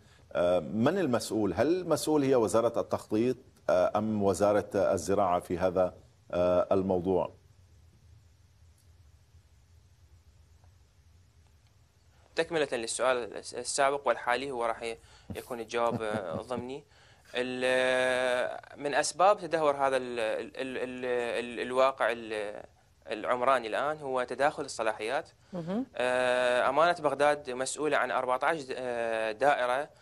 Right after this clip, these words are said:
Speaker 2: ضمن، آه، بغداد، لكن ما يحيط هذه الدوائر الأربعتاش هي من ضمن صلاحيات محافظة بغداد.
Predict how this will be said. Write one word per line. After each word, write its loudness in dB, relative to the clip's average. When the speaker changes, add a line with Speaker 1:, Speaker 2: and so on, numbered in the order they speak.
Speaker 2:
ضمن، 0
آه، 0
بغداد، 2
لكن -2
ما 4
يحيط 2
هذه 2
الدوائر 6
الأربعتاش 2
هي 0
من -6
ضمن -4
صلاحيات -2
محافظة -2
بغداد. 0